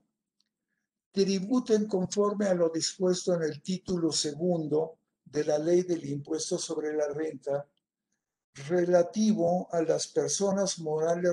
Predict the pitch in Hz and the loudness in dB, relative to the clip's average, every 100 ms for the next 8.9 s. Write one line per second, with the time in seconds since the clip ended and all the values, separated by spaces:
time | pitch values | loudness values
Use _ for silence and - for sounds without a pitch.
0 | 160 151 131 - 123 131 135 160 156 175 | -2 -6 -6 -6 -8 -10 -10 -8 -6 -4
1 | 170 180 196 - 156 - 147 - _ _ | -2 -2 -2 -6 -12 -10 -10 -12 _ _
2 | - 170 - 185 185 190 180 185 180 - | -6 -4 -2 -2 0 -2 0 0 0 -2
3 | 220 214 202 196 190 - - _ _ 147 | -2 -2 0 0 0 -4 -14 _ _ -4
4 | 147 - 190 190 170 175 190 - 151 156 | -2 -2 0 2 2 2 -2 -4 -6 -4
5 | 180 - 170 160 160 165 - _ _ _ | -4 0 2 2 0 -2 -8 _ _ _
6 | - 175 160 - 185 185 165 143 160 156 | -12 -6 -2 0 2 0 -4 -6 -4 0
7 | 160 160 - - 143 143 143 143 147 - | 0 0 -2 -6 -4 -4 -2 -4 -6 -4
8 | 156 156 - 175 156 131 - - - | -2 -2 -4 -4 -2 -2 -4 -10 -12